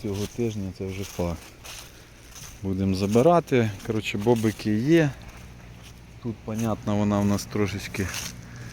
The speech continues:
густо посіяна, ну і в принципі тут якби нічого вона. Травостій великий, але я думаю, що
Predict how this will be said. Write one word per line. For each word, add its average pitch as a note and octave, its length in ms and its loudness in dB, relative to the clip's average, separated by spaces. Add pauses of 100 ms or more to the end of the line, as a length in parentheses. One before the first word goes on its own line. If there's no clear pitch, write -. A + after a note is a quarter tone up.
(280)
густо G#2+ 460 4
посіяна, B2 680 6
ну C#3 300 8
і A2+ 60 6
в G2 120 0
принципі A#2+ 540 4
тут A2+ 180 2
якби G2+ 320 6 (880)
нічого G#2+ 400 8
вона. D#2 240 2 (1300)
Травостій A2+ 500 2
великий, B2 500 4 (800)
але G#2+ 240 0
я G#2+ 120 6
думаю, G#2+ 380 2
що F#2+ 300 -4